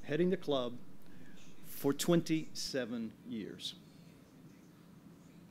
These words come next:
Now, I need to point out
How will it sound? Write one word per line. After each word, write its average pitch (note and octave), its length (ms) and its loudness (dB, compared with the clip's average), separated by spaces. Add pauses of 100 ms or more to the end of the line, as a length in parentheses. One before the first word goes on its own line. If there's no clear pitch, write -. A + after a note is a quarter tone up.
(960)
Now, B2 220 4 (160)
I C#3+ 80 6
need F#3+ 160 12
to A3 80 6
point D#3+ 280 10
out B2+ 280 8